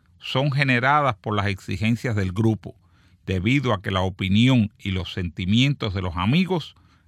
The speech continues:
revisten particular relevancia. El niño no solamente se centra en sus propios deseos y necesidades, también puede disfrutar los juegos de competencia.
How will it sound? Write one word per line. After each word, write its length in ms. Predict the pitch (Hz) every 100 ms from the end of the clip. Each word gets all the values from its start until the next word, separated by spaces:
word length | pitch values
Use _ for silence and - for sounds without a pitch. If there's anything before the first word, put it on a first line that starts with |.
| -
revisten 680 | 101 113 139 185 - 110 90
particular 640 | 90 82 - 90 95 104
relevancia. 800 | 110 92 82 69 - - 69 - _ _ _ - _ _ -
El 160 | 127
niño 280 | 180 202 196
no 160 | 175 170
solamente 600 | 185 160 135 156 165 165
se 180 | - 110
centra 460 | - 160 165 151
en 60 | 110
sus 200 | - 95
propios 460 | - 127 123 135 101
deseos 520 | 95 - 120 120 110
y 60 | 107
necesidades, 840 | 95 - 92 - 87 87 82 92 - _ _ _ _ _ _
también 480 | - 82 85 104 120
puede 460 | 110 120 123 135 117
disfrutar 580 | 104 - 101 92 117 135
los 200 | 113 90
juegos 520 | 104 131 151 139 98
de 100 | 98
competencia. 800 | 98 90 90 - 76 - -